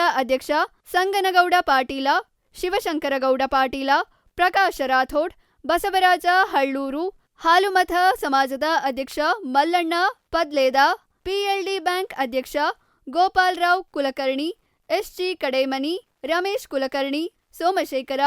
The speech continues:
ವೈಜಾಪುರ, ನಜೀರಸಾಬ ಮೂಲಿಮನಿ, ಅಬ್ದುಲ್ ಕರೀಂ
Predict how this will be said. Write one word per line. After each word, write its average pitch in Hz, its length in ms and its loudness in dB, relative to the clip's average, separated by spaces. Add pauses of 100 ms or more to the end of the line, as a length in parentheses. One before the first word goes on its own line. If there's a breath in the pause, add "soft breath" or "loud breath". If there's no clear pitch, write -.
ವೈಜಾಪುರ, 277 600 -4 (640)
ನಜೀರಸಾಬ 349 720 -2 (100)
ಮೂಲಿಮನಿ, 277 680 -4 (460)
ಅಬ್ದುಲ್ 311 420 -4
ಕರೀಂ 294 400 -4